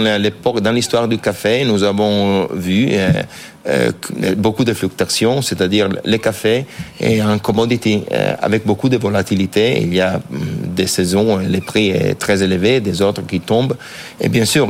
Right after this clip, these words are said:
il y a beaucoup de compensations, surtout au niveau des promotions, d'activités promotionnelles. Donc, quand le café commence à baisser, ben, car le marché est très compétitif, euh, il y a beaucoup de compétition,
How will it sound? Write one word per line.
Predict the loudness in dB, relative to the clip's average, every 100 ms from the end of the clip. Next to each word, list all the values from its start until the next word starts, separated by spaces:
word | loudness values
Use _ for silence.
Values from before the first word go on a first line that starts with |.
| 0
il | 2
y |
a | 2 2
beaucoup | 0 -2 0
de | 0
compensations, | 0 -2 0 0 0 0 0 0
surtout | -2 -2 0
au | 2
niveau | 2 2 2
des |
promotions, | -2 -2 0 0 0 0 2
d'activités | 0 0 -2 -2 -2
promotionnelles. | -2 -2 -2 -2 0 -4 -8 -12 -14 -6
Donc, | 0 2 4 2 0 0
quand | 0 0 0
le | 0 0
café | 0 0 0
commence | 0 2 2 2
à | 0
baisser, | 0 -2 2 2 0 -4 -16 -20 -20 -20 -20 -6
ben, | 0 0 -2 -8 -2
car | 0 2 0 -2
le | 0 2
marché | 2 0 0 0 0
est | -2
très | -2 -2
compétitif, | 0 -2 -2 -4 -2 2 2 4
euh, | 2 2 0 0 0 0 -2 -2
il | 0
y | 2
a | 2 2 0 -2 -2
beaucoup | -2 0 0 2
de | 0
compétition, | 0 -2 -2 -2 0 2 2